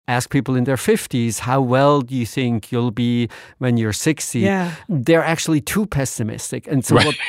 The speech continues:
Speaker 1: that means
Speaker 2: <laughs>
Speaker 1: over time is that getting older when you're young is perpetual disappointment because you had these high expectations and it's never quite true.
Speaker 2: Yeah.
Speaker 1: And then it's the reverse once you're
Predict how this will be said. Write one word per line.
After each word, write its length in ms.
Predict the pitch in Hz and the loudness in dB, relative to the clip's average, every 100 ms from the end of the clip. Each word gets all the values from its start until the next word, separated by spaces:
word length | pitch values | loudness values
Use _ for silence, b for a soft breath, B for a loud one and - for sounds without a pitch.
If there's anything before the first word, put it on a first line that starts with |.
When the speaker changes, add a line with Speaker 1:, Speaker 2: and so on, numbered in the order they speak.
| - | 0
Speaker 1:
that 180 | 151 | 2
means 400 | 170 185 196 175 269 | 4 4 4 4 2
Speaker 2:
<laughs> 60 | - | 2
Speaker 1:
over 320 | 165 143 123 | 2 2 0
time 600 | 233 196 170 202 214 185 | -4 0 2 2 2 0
is 260 | 147 123 - | -2 -2 -2
that 320 | 131 120 - B B B B _ | -2 -2 -6 B B B B _
getting 320 | 156 151 156 147 | 2 4 2 2
older 460 | 156 165 190 196 170 | 2 4 2 0 0
when 200 | 147 127 | 0 0
you're 220 | 127 113 117 | 0 0 0
young 320 | 139 120 101 - b b b | 0 -2 -6 -14 b b b
is 320 | - 143 131 - | 2 2 2 -4
perpetual 680 | - 139 - 185 - 170 | -6 -4 -2 -4 -2 -2
disappointment 960 | 143 143 - - 117 117 113 - - - _ | -2 -4 -4 -2 -2 -2 -8 -12 -20 -20 _
because 260 | 139 139 143 | 0 2 4
you 140 | 156 | 4
had 140 | 135 - | 2 2
these 180 | 139 113 | 0 2
high 180 | 147 | 4
expectations 600 | 151 139 156 190 214 202 | 2 0 -2 0 0 -2
and 160 | 160 151 | 0 0
it's 180 | 151 - | 0 0
never 400 | 170 185 185 180 | 2 4 4 0
quite 360 | - 135 120 | 0 -2 -2
true. 420 | - 185 160 113 - B | -2 -2 0 -2 -8 B
Speaker 2:
Yeah. 240 | - 196 165 | -4 0 2
Speaker 1:
And 120 | 160 | 4
then 260 | 190 220 208 | 4 2 0
it's 260 | - - - | -2 -2 -2
the 120 | 151 | 0
reverse 680 | 135 135 165 214 185 - | 2 2 2 2 0 -4
once 280 | 139 127 - | -4 -4 -2
you're 160 | 135 | -4